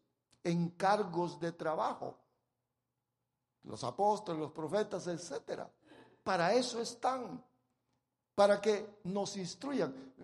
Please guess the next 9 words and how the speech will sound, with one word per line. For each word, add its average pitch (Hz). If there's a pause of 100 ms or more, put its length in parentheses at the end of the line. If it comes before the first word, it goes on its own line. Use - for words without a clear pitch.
(140)
Mire, 226
hermanos, 208 (140)
si -
esto 240
es - (280)
lógico 208
cuando 165 (840)
lo 160
comprendemos, 180